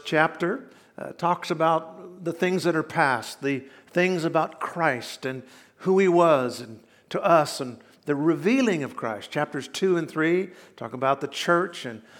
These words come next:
in those seven churches we find all of the attributes and sometimes the downsides of our churches today.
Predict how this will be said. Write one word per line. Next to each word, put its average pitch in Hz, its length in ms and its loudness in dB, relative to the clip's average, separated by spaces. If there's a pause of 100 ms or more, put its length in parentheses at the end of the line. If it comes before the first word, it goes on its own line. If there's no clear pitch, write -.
(160)
in 165 160 -2
those 156 180 2
seven 170 320 2
churches 170 540 -2
we 139 160 -2
find 151 380 -2
all 160 320 6
of 135 140 2
the 135 180 2
attributes 160 720 0
and 110 120 -12
sometimes 151 580 -8
the 120 180 -6 (340)
downsides 156 760 2
of 117 140 -6 (200)
our 131 140 -4
churches 135 460 -6
today. 143 440 0